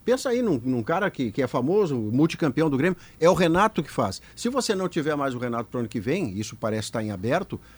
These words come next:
aí você pode mudar pos-, processos, como diz o Léo. Se for o Renato, essencialmente é a mesma coisa. Talvez sob a condição que eu coloquei aqui duas semanas atrás, que o Alberto Guerra, Debona, chegue no Renato e diga assim,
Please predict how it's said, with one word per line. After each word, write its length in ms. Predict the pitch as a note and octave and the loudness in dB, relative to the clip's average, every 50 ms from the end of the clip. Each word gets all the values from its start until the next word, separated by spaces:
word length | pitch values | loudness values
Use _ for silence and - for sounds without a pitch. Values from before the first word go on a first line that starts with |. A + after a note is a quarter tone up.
| - - - | -18 -6 2
aí 320 | - D#3 D3+ D3 D3 E3+ | 4 4 6 6 6 4
você 300 | F#3 G#3 A#3+ A#3 - C#4 | 4 2 0 0 -2 -6
pode 360 | - - G3 F3+ F#3+ G#3 F#3 | -6 -2 2 2 2 4 2
mudar 520 | F#3 E3+ D#3 C3 A2+ C3+ C#3+ D#3 D3 A#2 G2+ | 0 0 0 0 2 2 4 4 4 2 0
pos-, 280 | - C3+ A#2+ - - | -2 -4 -4 -6 -6
processos, 640 | - - - B2 B2 - - C3+ C3+ D#3 D3+ C3+ A#2 | -14 -6 -2 -2 -2 0 0 0 0 0 0 -2 -6
como 200 | - B2 A#2+ A2+ | -2 -2 -2 0
diz 180 | G#2+ B2+ B2+ A2 | 0 0 -2 0
o 60 | A#2+ | 0
Léo. 240 | A2 G#2 F#2 E2+ - - - - - | -2 -2 -4 -6 -10 -16 -20 -18 -10
Se 240 | - - - C4+ | -6 -2 -2 -2
for 280 | A#3+ - - F#3 G3+ F#3+ | -2 0 0 0 2 2
o 60 | F3+ C#3 | 2 0
Renato, 560 | C#3+ A#2+ G#2+ A#2 C#3 F3+ - - - G#2 - - - - - - | 0 0 2 2 2 2 0 0 -4 -6 -6 -6 -18 -20 -6 4
essencialmente 1000 | - G3+ A#3+ A3 - - - A#3+ C4+ B3 - A#3 F#3 E3 D3+ D#3 F#3+ G#3 - - | 6 8 8 8 6 4 2 2 2 2 2 2 2 4 2 2 0 0 0 0
é 20 | A#3+ | 0
a 60 | A#3 | 2
mesma 280 | A3+ A3+ A3+ A3+ C4+ C#4 | 2 0 0 0 -2 -2
coisa. 400 | - B3+ A#3 A3 D#3+ G#2+ G#2 - - | 2 4 4 4 4 2 -2 -6 -2
Talvez 480 | - G3+ F#3+ G#3 G3 D#3+ D#3 G3 A3+ A3+ | 4 6 6 6 6 4 4 4 4 4
sob 240 | - A#3+ A3+ A3 A3+ | 2 2 2 2 2
a 60 | G#3 | 0
condição 640 | - A3 G#3+ G#3 G3+ F#3+ - - G3 F#3+ G#3+ A3+ A3 - - - - | 0 -2 -4 -2 -4 -4 -2 2 2 4 4 2 -2 -4 -12 -14 -2
que 80 | - F3+ | 2 2
eu 100 | F#3 F3 | 2 2
coloquei 460 | - - F#3 F3+ E3 - - E3 D#3 | 2 2 2 2 2 2 2 2 2
aqui 180 | D3 - - - | 2 0 0 -4
duas 280 | C3 B2+ D3+ F3 E3 | 0 2 2 2 2
semanas 340 | - D#3+ C3+ C3 C3 B2+ A2+ | 2 2 2 2 2 2 2
atrás, 460 | B2 A2+ - - C3 D3 F3 F3 - - - - - | 0 0 2 4 4 4 4 2 -2 -12 -18 -16 -6
que 80 | - F#3 | 0 2
o 60 | F3+ | 2
Alberto 340 | D#3 D3 D#3+ E3 D#3+ - C3 | 2 4 2 0 0 -2 -2
Guerra, 260 | A#2+ C#3 D#3+ D#3+ D#3 | -2 0 0 0 0
Debona, 360 | C3 B2 A2 A#2 A#2+ A#2+ A#2 | 0 -2 -2 0 -2 -2 -2
chegue 340 | A2+ - D#3+ D#3+ D#3 D3 C#3+ | -2 0 0 0 2 2 2
no 80 | C3 | 2
Renato 320 | B2 B2+ A#2+ A#2 B2+ D3 C#3+ | 2 2 2 2 2 0 2
e 60 | E3 | 2
diga 80 | D#3+ D#3 | 0 0
assim, 280 | - - D3+ B2+ G#2+ | 2 2 2 2 2